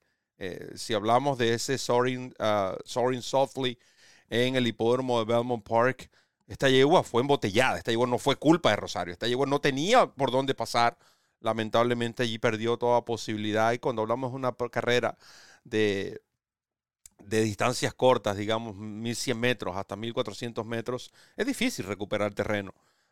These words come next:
Ah, yo creo que hoy va a tener el pace. La pista de Saratoga, además, eh, recuerden que esta va a ser, eh, esta carrera se va a disputar en la pista de grama, es decir,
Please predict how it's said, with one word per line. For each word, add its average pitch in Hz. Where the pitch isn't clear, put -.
Ah, 110
yo 170
creo 233
que 175
hoy 160
va 190
a 185
tener 160
el 160
pace. 175
La 120
pista 151
de 117
Saratoga, 127
además, 120
eh, 113
recuerden 117
que 117
esta 113
va 120
a 120
ser, 123
eh, 104
esta 107
carrera 110
se -
va 107
a -
disputar 117
en 120
la 110
pista 131
de 120
grama, 120
es 101
decir, 123